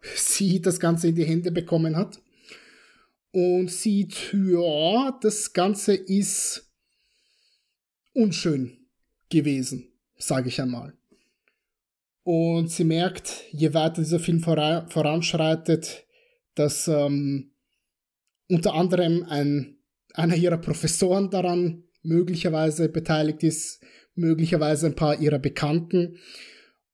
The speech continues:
Und der Einzige, der ihr so ein bisschen helfen kann, ist eben jener Kommilitone, äh, namens Kemar,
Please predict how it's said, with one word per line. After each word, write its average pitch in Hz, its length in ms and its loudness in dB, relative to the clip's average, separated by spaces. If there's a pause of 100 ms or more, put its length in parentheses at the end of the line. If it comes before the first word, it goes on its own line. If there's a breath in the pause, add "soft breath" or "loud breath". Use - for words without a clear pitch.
(120)
Und 165 680 0
der 156 240 2
Einzige, 170 440 0
der 165 140 -2
ihr 160 220 0
so 165 100 -2
ein 143 200 -2
bisschen 180 800 0
helfen 170 400 0
kann, 170 360 0
ist 165 200 -4
eben 160 220 2
jener 160 320 0
Kommilitone, 165 960 0 (100)
äh, 147 300 0
namens 147 640 -2
Kemar, 165 560 0